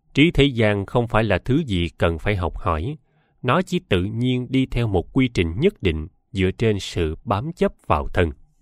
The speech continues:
Vậy thì trí huệ siêu việt sẽ nhìn thấy thân ra sao? Khi con nhìn thân với trí huệ siêu việt, thì thân này thực sự là gì?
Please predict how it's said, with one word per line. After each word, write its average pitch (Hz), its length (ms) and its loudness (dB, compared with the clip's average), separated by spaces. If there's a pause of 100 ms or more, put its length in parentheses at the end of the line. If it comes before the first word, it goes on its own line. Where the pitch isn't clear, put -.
(1600)
Vậy 117 260 6
thì 110 300 0
trí 185 240 0
huệ 101 240 2
siêu 160 340 0
việt 90 240 0
sẽ 101 340 -2
nhìn 98 280 0
thấy 147 360 -2
thân 123 300 -2
ra 120 140 -2
sao? 117 300 -2 (1000)
Khi 180 220 0
con 151 360 0
nhìn 95 200 0
thân 127 260 0
với 160 140 0
trí 190 160 -2
huệ 95 200 0
siêu 139 300 -2
việt, 87 260 0 (440)
thì 117 160 0
thân 143 300 0
này 92 280 0
thực 104 160 2
sự 85 320 -2
là 95 140 -2
gì? 85 300 -2